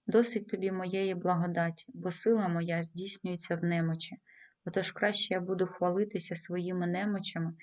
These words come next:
щоб сила Христова вселилася в мене. Тому любо мені перебувати в недугах, у прикростях, у бідах, у переслідуваннях, в утисках через Христа. Коли бо я слабий, тоді я сильний».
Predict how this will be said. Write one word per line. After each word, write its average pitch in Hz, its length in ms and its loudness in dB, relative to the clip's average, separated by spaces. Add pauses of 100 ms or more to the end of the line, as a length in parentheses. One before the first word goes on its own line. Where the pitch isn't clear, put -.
(260)
щоб - 240 -6
сила 214 320 4
Христова 175 560 -4
вселилася 175 760 -2
в 170 60 -2
мене. 170 420 -2 (1300)
Тому 208 260 4
любо 220 280 6
мені 196 280 2
перебувати 185 720 0
в 175 60 -4
недугах, 180 640 0
у 170 80 -4
прикростях, 180 720 -4
у 170 60 0
бідах, 185 460 -2
у 170 60 -4
переслідуваннях, 175 1000 -4
в - 20 -4
утисках 190 580 -4
через 180 360 -6
Христа. 165 560 -6 (540)
Коли 196 300 6
бо 196 140 6
я 185 140 2
слабий, 185 460 0
тоді 175 320 -4
я 180 140 0
сильний». 180 600 -6